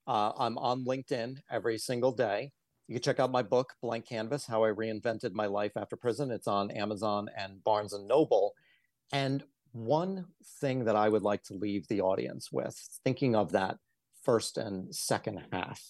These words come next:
conversation that we've, that we've had, a reminder, our past cannot define us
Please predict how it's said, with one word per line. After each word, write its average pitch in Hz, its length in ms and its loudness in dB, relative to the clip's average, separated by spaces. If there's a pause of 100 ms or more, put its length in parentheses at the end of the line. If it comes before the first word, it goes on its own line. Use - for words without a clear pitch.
(100)
conversation 98 720 2
that 64 140 -2
we've, 110 260 -4 (160)
that 117 140 2
we've 113 160 0
had, - 340 -2 (760)
a 131 80 2
reminder, 117 720 2 (640)
our 113 140 6
past 135 680 -6 (680)
cannot 143 440 0
define 104 480 -2
us - 360 -8